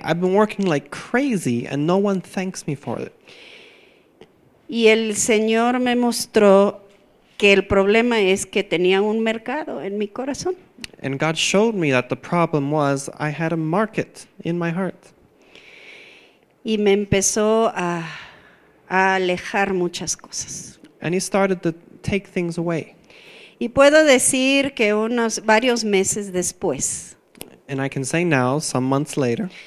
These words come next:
Speaker 2: que hay más espacio ahora en el atrio.
Speaker 1: there is more space now in the temple.
Speaker 2: Todavía hay uno que otro mercader que dice, "Yo aquí necesito estar."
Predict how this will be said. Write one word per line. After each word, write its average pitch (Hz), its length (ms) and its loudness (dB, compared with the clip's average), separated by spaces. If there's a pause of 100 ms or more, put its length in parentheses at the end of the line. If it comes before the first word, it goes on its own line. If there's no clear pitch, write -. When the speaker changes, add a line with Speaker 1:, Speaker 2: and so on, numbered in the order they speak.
(220)
Speaker 2:
que 214 140 2
hay 240 140 6
más 247 320 2
espacio 208 580 2
ahora 185 300 2
en 180 100 0
el 156 140 0
atrio. - 360 -8 (280)
Speaker 1:
there 135 200 2
is 135 120 0
more 170 200 0
space - 680 -2
now 120 320 -2 (160)
in 127 100 -4
the 127 80 0
temple. 120 420 -6 (540)
Speaker 2:
Todavía 254 520 4
hay 254 160 4
uno 277 300 0
que 254 160 0
otro 226 460 2
mercader 208 840 0
que 185 140 -4
dice, 196 680 0
"Yo 220 400 4
aquí 226 400 0
necesito 196 600 -4
estar." - 280 -12